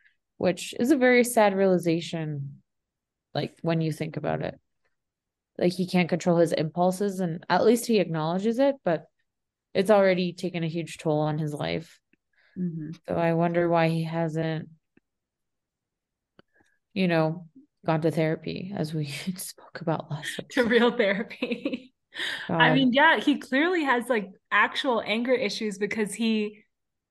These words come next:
Speaker 3: said that when he met Zambambe, which is when he was working in Germany, so it must have been a long time ago, he
Speaker 1: Mm-hmm.
Speaker 3: was, like,
Speaker 2: Yeah.
Speaker 3: trying to start a fight or something. So, yeah,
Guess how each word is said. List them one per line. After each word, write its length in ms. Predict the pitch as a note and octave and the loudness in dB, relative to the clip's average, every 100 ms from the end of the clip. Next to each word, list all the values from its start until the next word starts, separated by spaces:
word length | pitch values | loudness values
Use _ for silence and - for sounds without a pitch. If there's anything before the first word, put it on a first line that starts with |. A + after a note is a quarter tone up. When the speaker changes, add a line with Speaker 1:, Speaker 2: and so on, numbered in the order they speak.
| _ - | _ 2
Speaker 3:
said 180 | B3+ | 4
that 120 | A#3+ G#3+ | 4 2
when 160 | G#3+ | 0
he 140 | A3 G3+ | 2 2
met 340 | G3+ A#3+ A3 | 2 2 2
Zambambe, 680 | A3 G#3 G3+ G3 G3 F#3+ F#3+ | 0 2 0 0 -2 -2 -4
which 200 | F#3+ F#3+ | -6 -4
is 180 | F#3+ F#3+ | -4 -2
when 140 | G3+ | -2
he 80 | G3+ | 0
was 200 | G3 F3 | -2 -4
working 460 | F3 G#3+ A3 A3+ G3+ | -2 -2 -2 -2 -2
in 140 | F#3 | -2
Germany, 440 | F#3+ G#3 A3+ F#3+ F#3 | 0 0 0 0 -2
so 160 | F#3+ | -2
it 60 | F3 | -2
must 180 | F#3+ G3 | -4 -4
have 40 | |
been 100 | G3 | -4
a 80 | F3 | -2
long 220 | F3+ G#3+ | 0 0
time 280 | G#3 F#3+ C#4+ | -2 -2 0
ago, 460 | G3 F3 F3 A3+ - _ _ _ _ _ | -2 -2 -4 -6 -14 _ _ _ _ _
he 160 | A#3 G#3+ | 0 4
Speaker 1:
Mm-hmm. 260 | F#3+ F#3+ | 4 4
Speaker 3:
was, 200 | F3+ - _ - | 0 -8 _ -2
like, 200 | F3+ F3+ | -2 0
Speaker 2:
Yeah. 80 | E3+ | 0
Speaker 3:
trying 400 | E3 G3 F#3+ F#3+ | 2 0 0 -6
to 140 | F#3+ E3+ | -12 -14
start 300 | - - F#3+ F3+ | -10 -4 -2 -2
a 60 | |
fight 360 | F3+ D#3+ F3 - | -2 -4 -4 -8
or 80 | F#3 | -10
something. 640 | F#3+ F#3 D#3+ - E3+ - - | -10 -10 -10 -10 -14 -20 -12
So, 540 | - G3+ F3+ D#3+ - _ _ _ _ _ _ _ _ _ _ _ _ _ _ _ _ _ _ | -4 -2 -2 -4 -10 _ _ _ _ _ _ _ _ _ _ _ _ _ _ _ _ _ _
yeah, 320 | F#3+ D3+ - | -6 -6 -6